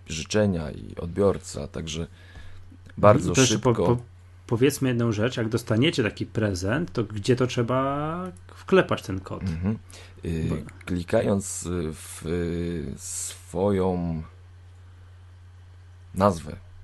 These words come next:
Speaker 1: konta, y,
Speaker 2: Albo w domek. W domek.
Speaker 1: w domek też.
Speaker 2: I tu jest quick links.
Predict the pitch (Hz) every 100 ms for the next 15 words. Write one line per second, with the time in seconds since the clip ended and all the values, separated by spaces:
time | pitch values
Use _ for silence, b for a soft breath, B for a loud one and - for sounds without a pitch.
0 | - - 85 - 87 98 - - - -
1 | B B B B - - - 160 160 80
2 | 78 76 139 123 113 113 104 85 - -
3 | - - - - - - - - - -
4 | 104 101 90 85 - - - - - 82
5 | 85 90 78 98 - - 104 113 - -
6 | - - B B B - 120 123 110 -
7 | - 139 131 - 123 117 117 - - -